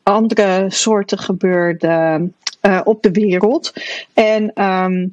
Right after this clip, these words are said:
ja, en dus ik begon, eh, recepten te maken. Eh, nadat ik naar, eh, Engeland was geweest voor een postmaster,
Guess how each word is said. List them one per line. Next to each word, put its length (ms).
ja, 200
en 100
dus 140
ik 100
begon, 420
eh, 100
recepten 540
te 100
maken. 520
Eh, 200
nadat 520
ik 180
naar, 200
eh, 420
Engeland 420
was 160
geweest 320
voor 120
een 120
postmaster, 1000